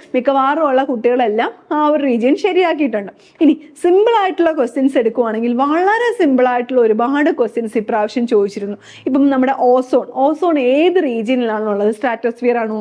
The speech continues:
mesosphere ആണോ, അതിനെ ബേസ് ചെയ്തിട്ടുള്ളൊരു ക്വസ്റ്റ്യൻ ഉണ്ടായിരുന്നു. അപ്പം നമ്മൾ റീജിയൻസ് അങ്ങനെയുള്ള കാര്യങ്ങൾ പഠിക്കണം. അതുപോലെ തന്നെ നമ്മൾ ജബ്ലോൺസ്കി ഡയഗ്രത്തിൽ നിന്ന് എല്ലാ വർഷത്തിൽ നിന്നും ചോദിക്കൽ നിന്ന് വ്യത്യാസമായിട്ടൊരു ക്വസ്റ്റ്യൻ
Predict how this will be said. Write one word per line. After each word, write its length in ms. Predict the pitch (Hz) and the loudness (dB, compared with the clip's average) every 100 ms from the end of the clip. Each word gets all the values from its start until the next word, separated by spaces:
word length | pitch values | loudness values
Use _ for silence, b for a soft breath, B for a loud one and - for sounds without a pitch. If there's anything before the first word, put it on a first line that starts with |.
| 220 | -4
mesosphere 600 | 226 254 254 254 269 240 202 | -4 0 -2 0 -4 -2 -4
ആണോ, 120 | 196 B B B 320 | -10 B B B -2
അതിനെ 220 | 330 381 302 | 0 0 2
ബേസ് 160 | 233 262 | 0 0
ചെയ്തിട്ടുള്ളൊരു 440 | 240 233 220 226 | 0 0 -2 0
ക്വസ്റ്റ്യൻ 260 | 220 208 233 214 | -2 -4 -4 -4
ഉണ്ടായിരുന്നു. 380 | 196 190 202 - b _ _ _ _ - | -4 -4 -8 -10 b _ _ _ _ -2
അപ്പം 140 | 247 285 | 0 2
നമ്മൾ 180 | 277 311 294 | 2 2 2
റീജിയൻസ് 560 | 285 311 311 294 254 240 | 4 4 2 0 0 -2
അങ്ങനെയുള്ള 420 | 247 302 320 285 285 | 0 2 2 0 0
കാര്യങ്ങൾ 380 | 262 226 226 247 453 - - | -2 0 0 0 0 -4 -4
പഠിക്കണം. 380 | 226 214 208 202 B B 302 | -4 -4 -8 -10 B B -4
അതുപോലെ 300 | 311 349 370 370 | 0 0 2 2
തന്നെ 160 | 339 339 | 2 2
നമ്മൾ 160 | 294 311 254 | 2 2 0
ജബ്ലോൺസ്കി 600 | 247 220 269 294 294 339 330 | -2 0 0 0 0 0 0
ഡയഗ്രത്തിൽ 440 | 269 240 254 247 262 | 0 0 -4 -2 -2
നിന്ന് 180 | 220 254 370 B - 302 | -2 -2 -6 B -2 0
എല്ലാ 220 | 330 381 440 | 2 0 0
വർഷത്തിൽ 580 | 339 - 302 302 277 320 | 0 0 0 0 0 0
നിന്നും 240 | 311 339 330 | 2 2 2
ചോദിക്കൽ 380 | 247 247 269 302 | 2 0 0 0
നിന്ന് 160 | 285 269 | 2 2
വ്യത്യാസമായിട്ടൊരു 880 | 247 247 339 370 415 427 285 240 240 233 | 0 0 0 0 0 0 0 0 -2 -2
ക്വസ്റ്റ്യൻ 260 | 214 254 | -2 0